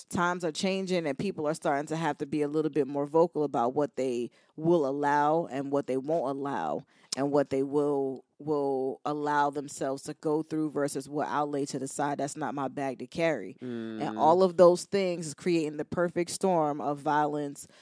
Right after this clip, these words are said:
Speaker 1: because you
Speaker 2: Something's
Speaker 1: have
Speaker 2: about to
Speaker 1: pe-,
Speaker 2: happen.
Speaker 1: people with undealt with anxiety all meeting in one place at one time, and no one is listening.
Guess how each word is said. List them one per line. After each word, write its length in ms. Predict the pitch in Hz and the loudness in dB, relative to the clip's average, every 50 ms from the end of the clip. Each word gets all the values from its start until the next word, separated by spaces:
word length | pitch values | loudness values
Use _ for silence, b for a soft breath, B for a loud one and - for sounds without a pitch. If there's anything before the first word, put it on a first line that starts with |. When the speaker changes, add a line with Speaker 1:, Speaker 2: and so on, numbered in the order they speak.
| b b - | b b -8
Speaker 1:
because 440 | - 156 - 180 160 147 143 143 135 | -8 -6 -2 0 0 0 0 -2 -2
you 60 | 110 | -2
Speaker 2:
Something's 140 | 123 170 170 | -2 -2 -2
Speaker 1:
have 200 | 147 143 147 143 | -2 -2 -2 -4
Speaker 2:
about 60 | - | -6
to 80 | - - | -8 -8
Speaker 1:
pe-, 100 | 113 - | -6 -6
Speaker 2:
happen. 320 | - - - 101 98 98 - - - | -8 -6 -8 -12 -10 -10 -12 -6 -4
Speaker 1:
people 320 | 196 214 185 - 190 175 | -4 -4 -2 -2 -2 0
with 280 | 165 160 156 156 156 - _ _ _ | 2 2 2 0 -2 -4 _ _ _
undealt 640 | - 165 175 175 175 170 156 147 180 180 175 170 123 | -4 -4 -4 -2 -4 -8 -8 -2 2 4 4 4 2
with 240 | 151 170 165 147 151 - | 2 0 0 0 -2 -4
anxiety 760 | 147 165 156 160 160 - 175 156 156 160 160 160 160 160 156 | -4 -4 -4 -4 -2 0 2 4 6 4 4 2 2 -2 -2
all 300 | - 127 156 156 160 160 | 2 4 6 6 6 6
meeting 400 | 156 165 165 165 165 170 160 156 | 4 2 0 0 0 0 0 0
in 160 | 151 160 160 | -2 -2 0
one 220 | 156 156 156 165 165 | 0 0 0 0 -4
place 320 | - - 170 165 165 - | -2 -2 -2 -2 0 -2
at 80 | 131 135 | -4 -2
one 240 | 147 156 160 160 160 | -2 -2 -4 -4 -4
time, 400 | - 170 160 160 160 160 165 170 B B B B | -6 -6 -6 -4 -6 -8 -8 -12 B B B B
and 180 | - 156 160 156 | -4 -2 -2 2
no 140 | 151 160 165 | 4 4 6
one 180 | 165 165 160 | 6 6 4
is 160 | 156 156 147 151 | 2 -2 -4 -2
listening. 640 | 156 165 170 - 180 180 175 175 175 185 196 190 | -2 -2 -2 -2 -4 -4 -4 -4 -4 -4 -6 -10